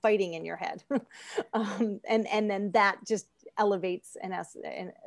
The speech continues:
in essence, that whole positive mindset as well. Um, there are so many different techniques that you can use for mindset. Um, one of the things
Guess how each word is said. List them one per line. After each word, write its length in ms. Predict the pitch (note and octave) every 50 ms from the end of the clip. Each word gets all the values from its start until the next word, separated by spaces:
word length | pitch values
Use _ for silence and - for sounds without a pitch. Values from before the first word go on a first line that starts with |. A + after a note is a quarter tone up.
| - - - - _ -
in 120 | - G3+ F#3+
essence, 380 | F3+ F3 - - D#3+ D#3+ - -
that 160 | - E3+ F3+ -
whole 400 | F3 F#3+ F#3 F3 F3 F3 E3+ _ _ _ _ _ -
positive 400 | G3 E3+ E3 D#3+ F#3 F3+ E3+ F3+
mindset 460 | F3 E3 E3 E3+ E3 - F#3 D#3+ -
as 160 | - D#3+ -
well. 320 | F3 E3 E3 D#3 - - _ _ - - - - - - _ _ _ -
Um, 400 | A3 A3 G#3+ G#3 G#3+ G#3+ G3+ - - _ _ - - - -
there 240 | B3 E4 F#4 G4
are 60 | F#4+ D#4
so 640 | - - - - C4 B3+ A#3+ A#3+ A#3+ B3 B3+ C4
many 640 | A#3+ A#3+ A3+ A3+ A3 A3 A3+ A3+ A3 A3+ A3 - - - _ _ - F#3 - -
different 480 | G#3 A3 G3+ - G#3 G#3 G3+ G3+ - - _ _
techniques 560 | - - A3 G#3+ - G#3 G#3 G3 F#3 - - -
that 160 | - - -
you 160 | A3 G#3+ G3+
can 240 | G#3+ A3 G#3+ G#3 G3+
use 420 | G3 G3 G3 G3 G3 F#3+ - - -
for 120 | - G#3 F#3+
mindset. 720 | F#3 F#3 F3+ F3+ F3+ F#3+ G3 - - - G3 F#3 F#3+ F#3+ - _ _ _ _ _ _ _ _ _ _ _ _ _ -
Um, 300 | G3 G3 G3+ G3+ A3+ - _ _ _ _ _ _ -
one 440 | A#3 A3+ A3+ A#3+ B3+ C4+ C#4+ D#4 E4+
of 180 | F#4 F4+ F#4 -
the 80 | D#4
things 500 | - - - A#3 A3+ A3 G#3+ G#3 G#3 -